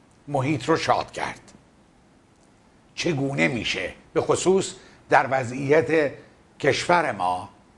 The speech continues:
ورزش رو با اون شرایطی که در همهٔ دنیا ورزش انجام می‌شه انجام داد که شاید این نخستین قدم باشه برای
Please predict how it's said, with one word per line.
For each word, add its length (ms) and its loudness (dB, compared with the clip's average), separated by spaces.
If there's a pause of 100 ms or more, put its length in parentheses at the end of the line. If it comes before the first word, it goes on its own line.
(880)
ورزش 600 0
رو 400 2 (440)
با 320 6
اون 180 -6
شرایطی 800 2
که 180 -2
در 220 4
همهٔ 640 0 (380)
دنیا 520 2 (800)
ورزش 560 0 (120)
انجام 640 2
می‌شه 540 -2 (560)
انجام 560 0
داد 380 4 (560)
که 140 -4
شاید 640 4 (100)
این 360 -4 (380)
نخستین 640 0
قدم 440 2
باشه 360 2
برای 580 2